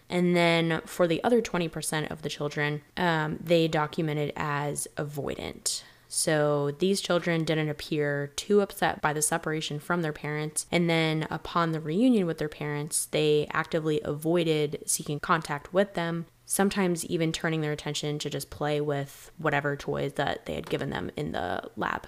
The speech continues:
So they were kinda just seemingly unbothered. So this was kind of the original research when it came to attachment theory.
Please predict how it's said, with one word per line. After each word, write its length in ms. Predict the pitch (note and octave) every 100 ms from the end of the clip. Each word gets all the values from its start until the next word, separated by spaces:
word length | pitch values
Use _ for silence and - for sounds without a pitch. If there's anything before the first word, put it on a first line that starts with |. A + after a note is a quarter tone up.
| -
So 200 | - F3
they 140 | F3
were 160 | D#3+ D#3
kinda 280 | - D#3 D3
just 340 | D3 C#3 - -
seemingly 520 | - D#3+ C#3+ C#3+ C#3+
unbothered. 580 | - D3 - - - F#2+ - _
So 460 | - G3+ F3+ F3+ E3+
this 300 | E3 F#3 -
was 100 | B3
kind 240 | - G#3
of 120 | F3+
the 360 | E3 E3 D#3+ D#3 -
original 500 | D#3 D#3 D#3+ E3 D3+
research 540 | D3 D3 - D3 C#3
when 100 | D#3
it 120 | D3
came 220 | - D#3+ D3+
to 140 | -
attachment 580 | D3 - - - D#3+ -
theory. 540 | - E3 F3 F#3+ A3